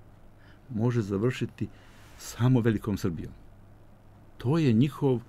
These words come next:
završetak, to je njihov kraj raspada Jugoslavije.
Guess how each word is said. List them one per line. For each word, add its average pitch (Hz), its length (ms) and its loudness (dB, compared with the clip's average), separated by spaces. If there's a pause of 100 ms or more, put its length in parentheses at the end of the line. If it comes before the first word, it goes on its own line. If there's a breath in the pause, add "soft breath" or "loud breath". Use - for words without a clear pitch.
(300 loud breath)
završetak, 104 760 -2
to 139 120 0
je 139 60 4
njihov 139 280 -2
kraj 120 460 -2 (680 loud breath)
raspada 101 440 -4
Jugoslavije. 95 540 -6